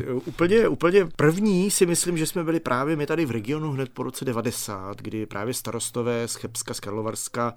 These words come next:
si řekli po otevření hranic, že je třeba něco udělat pro to, aby se zase ty vztahy normalizovaly, aby právě došlo, eh, k té spolupráci mezi těmi obcemi. Takže začali se sdružovat na té české straně a tehdy, nutno říci, eh, zasáhla Praha.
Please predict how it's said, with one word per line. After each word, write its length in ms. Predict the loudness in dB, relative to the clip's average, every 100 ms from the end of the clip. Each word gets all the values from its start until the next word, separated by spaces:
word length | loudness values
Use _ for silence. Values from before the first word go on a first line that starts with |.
| -8 -6
si 180 | -2
řekli 300 | 0 2 2
po 140 | 2 -2
otevření 520 | 0 2 2 2 0
hranic, 340 | 0 0 0
že 120 | 2 2
je 100 | 2
třeba 300 | -2 -2 -2
něco 280 | -2 -2
udělat 340 | -2 0 0 0
pro 180 | -4 -6
to, 200 | -6 -6
aby 160 | -4
se 460 | -4 0 2 0 -2 -6
zase 260 | -8 -8 -8
ty 120 | -4
vztahy 460 | -4 -2 -2 -4 -4
normalizovaly, 1080 | -2 0 4 6 6 4 4 4 6 4 2
aby 160 | -2
právě 380 | 0 0 2 2
došlo, 360 | 0 -2 -2 -2 -8 -8
eh, 40 | -6 -6
k 60 | -4
té 120 | -4
spolupráci 560 | -2 -4 -2 -4 -4 -4
mezi 240 | -6 -6
těmi 200 | -6 -8
obcemi. 580 | -10 -8 -4 -4 -4 -4
Takže 220 | 2 4
začali 320 | 4 6 6
se 140 | 6 4
sdružovat 640 | 6 4 6 10 10 8
na 100 | 6
té 160 | 4 4
české 300 | 4 2 0
straně 360 | 0 0 2 0
a 60 |
tehdy, 320 | 2 2 0 0
nutno 280 | -2 2 2
říci, 520 | 2 0 4 6 4
eh, 240 | 2 4 4
zasáhla 520 | 4 6 6 6 4
Praha. 540 | 6 6 6 2 0